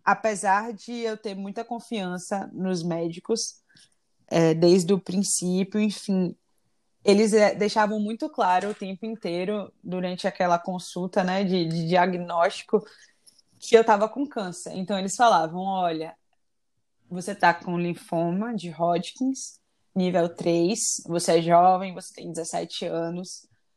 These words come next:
você tem todas as chances de se recuperar." Era mais de noventa por cento a chance da recuperação, mas você tem um câncer. E eles frisavam muito nisso.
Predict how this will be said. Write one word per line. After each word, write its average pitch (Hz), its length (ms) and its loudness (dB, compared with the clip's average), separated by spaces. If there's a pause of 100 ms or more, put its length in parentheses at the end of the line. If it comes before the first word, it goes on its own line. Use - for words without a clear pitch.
você 180 260 -6
tem 185 220 -8
todas 190 320 -2
as 220 160 -2
chances 185 380 -6
de 175 60 -8
se 202 120 -8
recuperar." 180 880 4 (140)
Era 185 180 2
mais 196 360 -2
de 240 220 -6
noventa 196 560 -6
por 202 160 -14
cento 180 540 -6 (560)
a 175 160 0
chance 175 340 -8
da 175 80 -2
recuperação, 175 1000 -4 (340)
mas 190 200 2
você 208 200 -2
tem 202 220 -2
um 269 80 -2
câncer. 180 500 -8 (360)
E 196 100 6
eles 196 300 2
frisavam 202 500 4
muito 202 320 -6
nisso. 170 420 -8